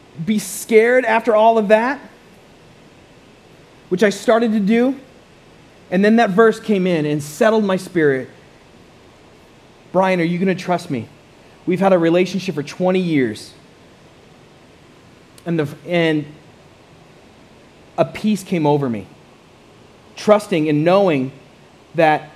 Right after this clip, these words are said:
I don't know what the future held at that moment. I don't know what I was gonna do outside when I stepped out of the shower, if, when I told Kimberly what, what, what the, what I had, the conversation I had with God. But I know this. God is God,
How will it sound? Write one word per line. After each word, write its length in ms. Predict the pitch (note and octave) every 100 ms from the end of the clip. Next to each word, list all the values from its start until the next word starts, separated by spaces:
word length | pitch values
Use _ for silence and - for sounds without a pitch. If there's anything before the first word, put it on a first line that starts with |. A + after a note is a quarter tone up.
| -
I 140 | - F3+
don't 160 | A3
know 300 | F#3 E3+ G3
what 340 | A3+ G3+ A3 A3
the 80 | G3+
future 440 | - A3 G#3 A#3+
held 280 | G#3 A3+ A3
at 40 |
that 120 | A#3 A3+
moment. 360 | A#3 B3+ C4 - - - F3
I 80 |
don't 120 | A#3 B3
know 120 | A3+
what 260 | G#3 A3 A3
I 80 | G3
was 100 | G#3
gonna 140 | G#3+
do 200 | G3+ A3+
outside 460 | G3 G#3+ G#3+ A#3 A3
when 80 | A3
I 60 |
stepped 240 | G#3+ A#3 G3+
out 120 | G#3
of 40 |
the 60 | G#3
shower, 440 | - G3 F3+ C3+
if, 200 | C#3 D#3+ D#3+ D#3+
when 120 | F#3
I 100 | F#3
told 260 | F#3 G3 F#3
Kimberly 260 | A3 F#3
what, 260 | E3+ F3 E3+
what, 200 | E3+ E3+
what 160 | F3+ F#3
the, 120 | E3+
what 260 | D#3 F3 F3+
I 80 | F3+
had, 240 | E3+ D#3+
the 60 | F3
conversation 420 | F3+ F3 E3+ E3+
I 60 |
had 140 | E3 D#3
with 120 | D3
God. 300 | C#3+ A#2 A2+ - - - - - - -
But 140 | F#3
I 80 | G3
know 240 | G3 G3+
this. 420 | F3+ D3 A2+ - - - - - - - - - - - - D3+ D3
God 480 | G3 F#3+ A3+ A#3+ A#3
is 220 | G#3+ G3+
God, 480 | C#3+ E3+ C3+ G2+ F#2